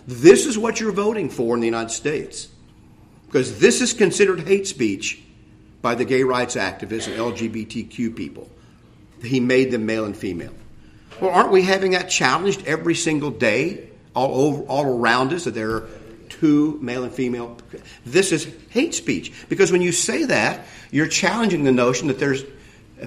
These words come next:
people in between, or that somehow this is a valid category to put people in. But the Bible is very clear about this. I don't believe in hate, and when I say that, I'm not saying it in a hateful,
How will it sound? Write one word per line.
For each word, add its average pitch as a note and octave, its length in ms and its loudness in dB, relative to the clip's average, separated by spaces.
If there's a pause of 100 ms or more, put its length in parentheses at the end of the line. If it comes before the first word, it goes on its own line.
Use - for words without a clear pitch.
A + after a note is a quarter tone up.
people C3+ 320 2
in C3+ 160 6
between, F#3+ 560 2
or C#3 160 4
that C#3 200 0 (340)
somehow E3+ 280 4
this E3 240 0
is D3 60 0
a D3 80 4
valid D3 400 6
category D3 640 0
to D3 100 -4
put - 300 -4
people G2+ 300 -6
in. G2 340 -4 (340)
But F#3+ 140 -2
the A#3 80 2
Bible C4+ 260 4
is G3 60 6
very F#3 160 6
clear F3 340 2
about G#2 360 -2
this. - 340 -8 (480)
I E3 100 10
don't A#3 180 6
believe D#3+ 300 4
in A#2+ 60 0
hate, D#3 400 2
and B2 180 0
when C3 100 2
I B2+ 100 4
say A3+ 320 0
that, D3+ 140 2
I'm B2+ 120 2
not C#3+ 180 2
saying E3+ 300 0
it A#2 80 2
in G#2+ 60 -2
a G#2+ 40 -4
hateful, D#3+ 420 -4